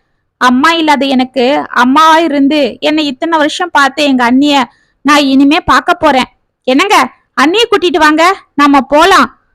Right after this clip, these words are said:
அத்தை, எங்க அண்ணிக்கு வாய்க்கு ருசியா ஒவ்வொரு நாளும் ஒவ்வொன்னும் செஞ்சு கொடுப்பேன். என்னங்க, போகும்போதே அதுக்கான எல்லா சாமானும் வாங்கிட்டு போயிடலாங்க." "பெரியப்பா, பெரியம்மா,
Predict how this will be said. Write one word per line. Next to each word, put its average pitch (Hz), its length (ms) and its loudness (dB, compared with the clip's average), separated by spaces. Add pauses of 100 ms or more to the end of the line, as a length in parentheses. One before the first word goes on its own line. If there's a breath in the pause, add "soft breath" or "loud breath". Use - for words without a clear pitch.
(140)
அத்தை, 269 300 0 (280)
எங்க 269 360 0
அண்ணிக்கு 311 400 -2
வாய்க்கு 311 360 0
ருசியா 320 460 0
ஒவ்வொரு 294 380 0
நாளும் 320 320 2
ஒவ்வொன்னும் 302 480 0
செஞ்சு 339 240 -4
கொடுப்பேன். 330 400 -2 (460)
என்னங்க, 302 300 0 (440)
போகும்போதே 294 640 0
அதுக்கான 262 380 -2
எல்லா 269 240 0 (100)
சாமானும் 294 400 0
வாங்கிட்டு 311 360 -2
போயிடலாங்க." 294 540 0 (560)
"பெரியப்பா, 302 420 0 (320)
பெரியம்மா, 381 380 0